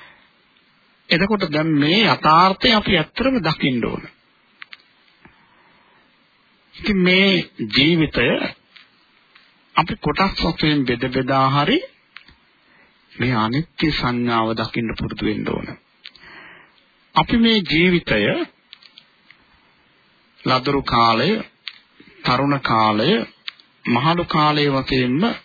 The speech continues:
කොන කොටස් තුනකට ඉස්සෙල්ලම් බෙදන්න පුළුවන්. දැන් බලන්න පින්නතුනි ලදරු කාලයේ තිබිච්ච මේ සංස්කාර තරුණ කාලයේ වෙනකොට තියෙනවද? නෑ ඒවා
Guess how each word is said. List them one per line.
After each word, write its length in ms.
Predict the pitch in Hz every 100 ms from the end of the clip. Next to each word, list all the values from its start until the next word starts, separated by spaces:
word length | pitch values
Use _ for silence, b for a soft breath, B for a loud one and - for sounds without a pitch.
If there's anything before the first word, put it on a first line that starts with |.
| _ _ _ _ _
කොන 220 | - 131 165
කොටස් 360 | - 135 147 -
තුනකට 360 | - 127 123 180
ඉස්සෙල්ලම් 520 | 160 - - 139 147
බෙදන්න 320 | 127 120 120 -
පුළුවන්. 360 | - 107 - - _ _ B B B B B B B B B B B _ -
දැන් 240 | 147 202
බලන්න 340 | 160 139 180 190
පින්නතුනි 520 | 180 147 147 147 220
ලදරු 380 | 165 120 131 180
කාලයේ 540 | - 170 160 156 160
තිබිච්ච 440 | 156 151 147 147 - 156 151 156 165 -
මේ 200 | - 135
සංස්කාර 880 | 135 110 123 127 - - 139 113 104 185 - - _ - B B B B B B _
තරුණ 300 | - 131 151
කාලයේ 440 | 151 147 147 147 147
වෙනකොට 320 | 147 147 143
තියෙනවද? 460 | - 214 147 - - - -
නෑ 240 | 160 139 123
ඒවා 340 | 139 190 254